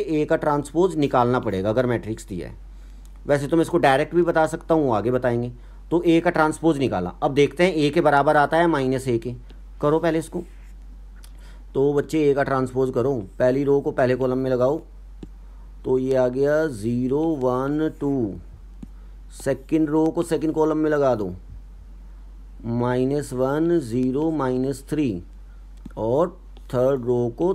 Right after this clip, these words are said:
थर्ड कॉलम में लगाओ, अ, टू, थ्री, ज़ीरो, ये लगा दिया। अब देखो ए का ट्रांसपोज ए के बराबर है क्या,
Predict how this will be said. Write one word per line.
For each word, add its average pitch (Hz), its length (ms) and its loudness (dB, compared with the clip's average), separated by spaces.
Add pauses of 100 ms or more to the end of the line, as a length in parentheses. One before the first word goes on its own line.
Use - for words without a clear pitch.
(120)
थर्ड 170 180 2
कॉलम 151 260 0
में 131 120 0
लगाओ, 98 320 0 (1120)
अ, 110 280 -4 (180)
टू, 156 600 0 (640)
थ्री, 143 540 0
ज़ीरो, 117 520 0 (1080)
ये 170 120 4
लगा 90 240 0
दिया। 78 220 -14 (500)
अब 143 100 2
देखो 151 280 4 (280)
ए 156 180 2
का 165 140 0
ट्रांसपोज 160 840 0
ए 180 280 2
के 165 120 0
बराबर 156 340 4
है 139 160 2
क्या, 131 240 0